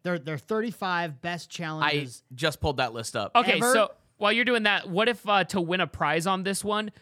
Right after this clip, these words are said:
Speaker 3: they, um, they get five minutes with a box, and they have to make that box, like, as impenetrable as they can. Then they switch boxes with the other team, and the first team to open up that box gets to win what's inside of it. And it's,
Speaker 1: Okay.
Speaker 3: uh,
Speaker 1: Or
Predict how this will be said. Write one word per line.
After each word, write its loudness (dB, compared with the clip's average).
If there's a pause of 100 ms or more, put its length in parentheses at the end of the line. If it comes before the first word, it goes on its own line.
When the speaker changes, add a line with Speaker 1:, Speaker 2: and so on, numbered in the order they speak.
(160)
Speaker 3:
they, 4
um, 4
they 0
get -4
five 2
minutes -4
with -6
a -2
box, -4
and -4
they 2
have -2
to -10
make -4
that -4
box, 0
like, -6
as -4 (120)
impenetrable -4
as -4
they -4
can. -8
Then -10
they -6
switch -8
boxes -4
with -8
the -4
other -4
team, -8
and -8
the -10
first -6
team -8
to -8 (140)
open -4
up -8
that -6
box -4
gets -10
to -8
win -4
what's -8
inside -4
of -6
it. -14 (720)
And -4
it's, -2
Speaker 1:
Okay. 4
Speaker 3:
uh, 2 (280)
Speaker 1:
Or 4